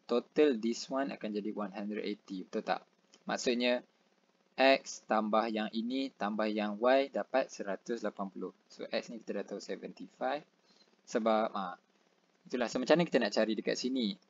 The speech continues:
So, nak cari dekat sini is basically, ini saya namakan angle yang, angle huruf R lah. Saya namakan dia. So, nak cari R. So, segi empat kan ni nampak? Satu, dua, tiga, empat. Segi empat adalah tiga ratus enam puluh.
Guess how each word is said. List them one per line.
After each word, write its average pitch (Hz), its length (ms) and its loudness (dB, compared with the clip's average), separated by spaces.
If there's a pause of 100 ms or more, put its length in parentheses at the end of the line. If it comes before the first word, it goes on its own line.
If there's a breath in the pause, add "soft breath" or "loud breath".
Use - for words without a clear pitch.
So, - 180 -4
nak 127 160 0
cari 123 240 6
dekat 110 220 0
sini 104 420 -2
is 98 160 -6
basically, 117 800 6
ini 113 240 -2
saya 104 220 8
namakan 104 720 4
angle 104 320 2
yang, 92 320 2 (640)
angle 95 480 -2
huruf 104 320 -4
R 107 180 8
lah. 123 160 8 (400)
Saya 104 240 0
namakan 98 240 -2
dia. 95 240 -6
So, - 160 -2
nak - 160 4
cari 123 400 10
R. 98 320 10 (560 soft breath)
So, 107 400 4 (880)
segi 139 400 6
empat 151 220 8
kan 139 180 10
ni 139 80 2
nampak? 127 320 4
Satu, 117 300 2
dua, 113 180 4
tiga, 104 320 -4
empat. - 160 0
Segi 120 320 2
empat 120 320 10
adalah 104 160 4
tiga 107 320 2
ratus 98 480 2
enam 98 160 -2
puluh. 107 480 4